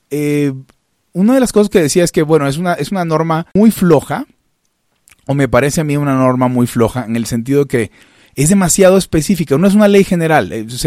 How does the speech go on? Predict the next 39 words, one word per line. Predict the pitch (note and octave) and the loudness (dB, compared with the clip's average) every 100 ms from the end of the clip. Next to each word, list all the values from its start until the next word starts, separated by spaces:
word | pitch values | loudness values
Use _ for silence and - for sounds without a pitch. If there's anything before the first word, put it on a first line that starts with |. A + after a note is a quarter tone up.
| B2+ | -2
según, | C3+ F#3+ A#3 A#3+ - B2+ - C#2 - - | 0 0 0 -2 -12 -18 -16 -12 -12 -6
a, | - | -2
a | C#3 | 0
mi | D#3 | 2
parecer, | D#3+ A#2+ G#2+ G#2 B2+ | 2 2 2 0 -2
mi | D3+ F2+ F#2 G2+ | -4 -6 -4 -4
poco | - C3 C3 | -2 -2 -2
entendimiento | C3 A#2 G#2 G#2+ G#2+ | -2 -2 0 0 0
legal, | G#2 F#2+ G#2 - _ - - - | 0 0 -2 -6 _ -20 -20 -2
¿no | D#3 | 0
será | G3+ G3+ | 2 4
demasiado | F#3 D3 E3+ | 2 2 2
difícil | D#3+ C#3+ E3 D3+ | 2 2 0 0
ampararse | B2+ A#2+ A#2+ C3 C#3+ | 2 2 2 0 -2
o | |
tumbarla | A#2+ A2 A2 A#2+ B2+ | -2 0 2 2 2
o | A2+ | 2
algo? | D3 E3 C3 | 2 2 -2
Porque, | G#2+ - A2+ - _ _ _ - _ - - - _ _ - | -4 -4 -6 -8 _ _ _ -20 _ -20 -20 -20 _ _ -8
eh, | C#3+ D3 C#3+ C3 - - - | -2 0 0 -4 -16 -20 -6
yo | C#3+ | 0
no | G#3+ B3+ | 2 2
puedo | C4+ A#3+ | 0 2
hacer | A3+ | 4
una | A3+ | 4
ley | G3+ E3 | 2 2
que | C#3+ C#3 | 0 0
diga, | A#2+ G#2+ B2+ E3 _ _ - | 0 0 -2 -4 _ _ 0
"Alfredo | E3 E3 - A#3 B3+ B3+ | 0 2 2 4 4 4
de | G#3 | 4
la | D#3 | 4
Riva | D3 G3 G#3+ G#3+ G#3+ | 2 0 2 2 2
no | F3 F3 | 0 0
puede | - F3+ G3+ G3+ G3+ G3 - | -2 0 0 2 0 -2 0
abrir | C#3 C3+ E3+ G3 | 0 2 2 2
las | F#3+ | 0
ventanas | D#3+ C#3+ D#3 D#3 D#3 | -2 -2 -2 0 -2
los | B2+ | -4
domingos". | A#2 A2+ F2 C#2 - - | -2 -2 -4 -10 -18 -20